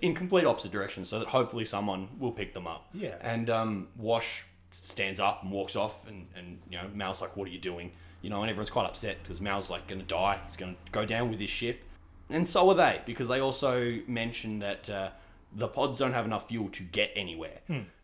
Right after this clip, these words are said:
Speaker 1: Uh, they are purely just, "We're gonna split, we're gonna hope someone finds us."
Speaker 2: And it has oxygen, which is more than what Serenity has at this point in time.
Speaker 1: Yeah,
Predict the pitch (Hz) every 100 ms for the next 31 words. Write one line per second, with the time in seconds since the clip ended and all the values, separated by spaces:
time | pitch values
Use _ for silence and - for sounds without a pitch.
0 | - - - - 92 - 135 120 101 92
1 | 85 - - - 101 117 127 - 156 156
2 | - 127 104 104 139 143 127 131 127 95
3 | 90 - - 170 180 180 156 139 131 -
4 | 127 110 117 127 123 - 175 131 - 139
5 | 135 120 117 113 123 110 110 104 104 95
6 | 104 110 - - 104 98 - 101 98